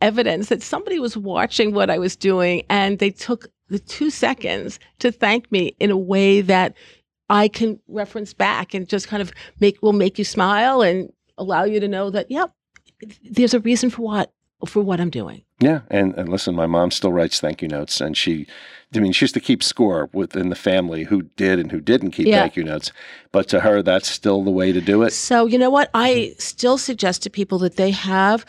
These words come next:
Speaker 1: like, a Ziploc bag with a couple of note cards and a pen and stamps. It's
Speaker 2: Mm-hmm.
Speaker 1: very old-fashioned.
Speaker 2: Mm-hmm.
Speaker 1: But I'll tell you, when you get a note,
Speaker 2: Right.
Speaker 1: it's powerful.
Speaker 2: Yeah.
Speaker 1: It's almost like getting a phone call,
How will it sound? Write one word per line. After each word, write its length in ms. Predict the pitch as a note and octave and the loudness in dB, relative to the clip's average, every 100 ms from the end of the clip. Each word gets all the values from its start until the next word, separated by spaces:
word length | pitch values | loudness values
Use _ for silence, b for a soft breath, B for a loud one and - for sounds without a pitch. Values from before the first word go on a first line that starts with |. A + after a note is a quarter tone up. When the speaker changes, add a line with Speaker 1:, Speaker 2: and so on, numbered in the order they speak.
| B B A3 | B B 0
Speaker 1:
like, 140 | F#3+ | 4
a 40 | D#3+ | 4
Ziploc 580 | D3 F#3 - F3+ F3+ | 2 -2 0 -2 0
bag 420 | E3+ E3 F#3+ G#3 - b | 2 2 2 0 -4 b
with 100 | F3 | -4
a 40 | |
couple 260 | D#3+ F3+ F#3 | -2 0 0
of 100 | F3 | 2
note 220 | E3+ G3+ | 2 0
cards 420 | - A#3+ D4 D4 - | -2 -2 0 -4 -4
and 120 | F3+ E3 | 0 0
a 40 | |
pen 480 | - G#3+ G#3 A#3 C#4+ B B G3 | 0 2 4 2 0 B B -2
and 100 | F3+ | -2
stamps. 640 | - E3+ G3 C#4+ - - _ | 0 0 0 -4 -10 -14 _
It's 120 | A#2+ | 4
Speaker 2:
Mm-hmm. 80 | C#3+ | 4
Speaker 1:
very 240 | D3+ F3+ C#4 | 4 2 2
old-fashioned. 600 | E4+ C#4 A3 - - - | 2 2 2 0 -4 -2
Speaker 2:
Mm-hmm. 180 | A2+ | 2
Speaker 1:
But 100 | A2+ | 4
I'll 100 | F3+ | 4
tell 220 | - C4+ C#4+ | 4 2 4
you, 80 | |
when 160 | D#3+ E3 | 2 2
you 100 | A#3 | 0
get 180 | A#3+ A#3 | 0 0
a 140 | D#3 B2 | -2 -2
note, 500 | A#2 B2+ D4 - - | 0 0 0 -2 -10
Speaker 2:
Right. 300 | - D#2 - - _ | -2 0 0 -8 _
Speaker 1:
it's 240 | C4+ E4 - | -2 -2 -8
powerful. 640 | E3 E3 A#3 A#2+ - - | -2 2 2 0 -4 0
Speaker 2:
Yeah. 140 | G2+ F2+ | 2 2
Speaker 1:
It's 80 | |
almost 220 | G#3+ C#4 C#3+ | 2 2 0
like 100 | - | -2
getting 160 | C#3 | -2
a 60 | D3+ | -2
phone 260 | C3+ E3+ | 2 0
call, 260 | G3 - | 0 -6